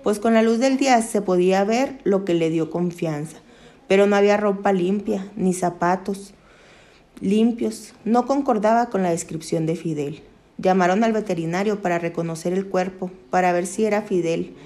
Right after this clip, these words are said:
Lo hizo a regañadientes, quien les dijo que no era Fidel, sino su tío. Entonces volvían al principio, nada de la desaparecida. Se convirtió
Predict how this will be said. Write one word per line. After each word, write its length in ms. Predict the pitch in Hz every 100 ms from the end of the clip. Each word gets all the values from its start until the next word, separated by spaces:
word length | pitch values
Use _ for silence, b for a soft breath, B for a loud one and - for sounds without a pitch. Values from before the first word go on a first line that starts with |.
| B B -
Lo 140 | 202 208
hizo 240 | 208 240
a 40 |
regañadientes, 960 | 247 240 208 175 165 190 220 208 208 - -
quien 200 | 185 170
les 120 | 160
dijo 300 | 165 202 196
que 120 | 180
no 200 | 170 165
era 240 | 170 175
Fidel, 500 | 190 165 160 196 214 - -
sino 380 | - - 165 143
su 140 | -
tío. 320 | 135 170 202 196 - B B B B B -
Entonces 720 | 196 190 202 247 226 202 196
volvían 560 | 165 160 156 156 151 160
al 140 | 156
principio, 680 | 160 165 - 226 - 285 294 - -
nada 480 | 165 175 185 214 240
de 140 | 226
la 120 | 185 165
desaparecida. 800 | 160 - - - - - 69 - - _ B B B B B B B - -
Se 240 | - 240
convirtió 840 | 247 247 247 233 - 269 311 330